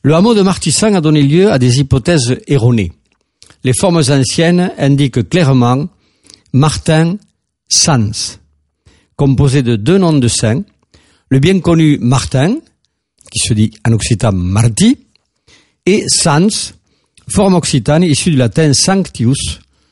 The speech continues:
lui-même dérivé de Sanctus. Ce nom de Sans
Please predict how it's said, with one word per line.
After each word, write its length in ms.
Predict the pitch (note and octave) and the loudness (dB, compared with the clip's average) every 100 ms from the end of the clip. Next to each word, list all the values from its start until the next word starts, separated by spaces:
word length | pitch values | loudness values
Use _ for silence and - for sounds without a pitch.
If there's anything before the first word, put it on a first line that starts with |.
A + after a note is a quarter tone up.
| _ _ | _ _
lui-même 460 | D3 F3+ F#3 F3+ D3+ | 0 2 4 2 2
dérivé 440 | C3+ B2 A2+ D3 | 0 0 2 2
de 200 | B2+ C3 C3+ _ | 0 -2 -4 _
Sanctus. 920 | - - D#3+ B2 F#2 - - - - - _ _ _ _ _ _ | -4 -2 0 0 0 -4 -6 -10 -14 -18 _ _ _ _ _ _
Ce 180 | - - | -6 -2
nom 180 | D3 D3 | 0 2
de 200 | B2 A#2 | 0 0
Sans 640 | - - C#3+ D#3+ D3+ - | -2 0 0 0 -4 -10